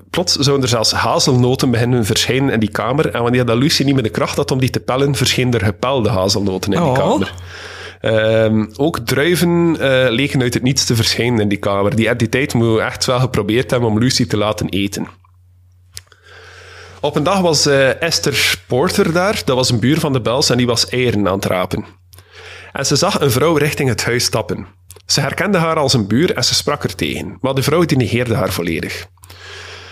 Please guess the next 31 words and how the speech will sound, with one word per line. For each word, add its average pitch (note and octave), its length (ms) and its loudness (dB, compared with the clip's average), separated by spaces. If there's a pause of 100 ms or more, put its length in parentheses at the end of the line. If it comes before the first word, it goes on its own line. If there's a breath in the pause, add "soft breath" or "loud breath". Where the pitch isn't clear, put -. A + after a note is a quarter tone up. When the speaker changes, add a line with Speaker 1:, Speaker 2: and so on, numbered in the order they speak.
(220 loud breath)
Speaker 1:
Die, B2+ 520 -2
die A#2+ 140 0
vrouw, D3+ 280 2
die C3+ 120 0
zou B2+ 420 2
haar G#2+ 260 0
haar A#2+ 280 0
gelost B2 360 0
hebben D#3 200 0
en B2 120 -2
beginnen G#2+ 260 -2
kammen C3 320 0
zijn. C3+ 420 -2 (420 loud breath)
En B2 140 -4
terwijl D3+ 280 0
bleef C#3 200 -2
ze - 100 0
verder D3 280 -2
Esther B2+ 360 -2
negeren. G2+ 500 0 (880 loud breath)
Esther, D#3 400 -2
die, A#2+ 340 2
die A#2+ 120 4
riep D3 160 0
er C3+ 80 2
haar G#2+ 160 2
schoonbe-, D3+ 520 0
haar G#2+ 220 0
schoonzus D#3 500 0
Elisabeth D3 500 0
bij. D3 300 0